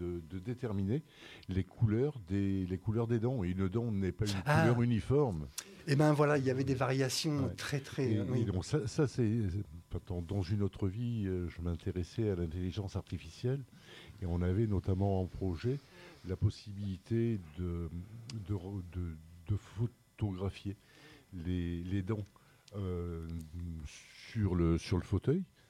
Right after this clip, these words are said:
Speaker 1: enfin, de, les dents du patient qui était installé dans le fauteuil, et de les envoyer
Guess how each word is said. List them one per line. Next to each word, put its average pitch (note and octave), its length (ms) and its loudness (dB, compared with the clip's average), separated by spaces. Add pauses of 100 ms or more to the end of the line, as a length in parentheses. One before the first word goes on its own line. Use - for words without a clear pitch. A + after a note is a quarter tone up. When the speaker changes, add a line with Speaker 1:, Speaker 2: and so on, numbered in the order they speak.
(240)
Speaker 1:
enfin, C#2+ 260 2 (180)
de, F2+ 100 4
les F2 160 2
dents F2 180 4
du F#2 160 4
patient F2+ 340 0
qui - 140 -4
était F2 160 0
installé E2+ 380 0
dans D#2+ 140 2
le D#2 100 0
fauteuil, B2+ 440 0
et A2 60 4
de G2 100 2
les G2 220 4
envoyer G#2+ 440 4